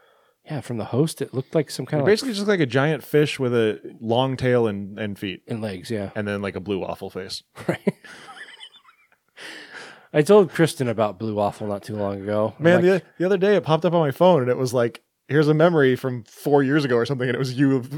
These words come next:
Speaker 2: researching blue waffle for the first time.
Speaker 1: <laughs> I'm like, uh,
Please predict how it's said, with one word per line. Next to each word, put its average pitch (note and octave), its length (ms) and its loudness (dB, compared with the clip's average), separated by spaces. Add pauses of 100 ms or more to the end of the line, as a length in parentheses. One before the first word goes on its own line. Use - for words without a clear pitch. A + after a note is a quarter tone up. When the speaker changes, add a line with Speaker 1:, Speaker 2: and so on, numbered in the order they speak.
(140)
Speaker 2:
researching E3 520 4
blue D3 220 2
waffle D#3+ 280 0
for D#3+ 160 0
the E3 140 -2
first F3 320 0
time. E3 240 -2 (100)
Speaker 1:
<laughs> D#3+ 720 -4 (1600)
I'm C#3 100 0
like, D#3+ 240 4
uh, D#3+ 420 6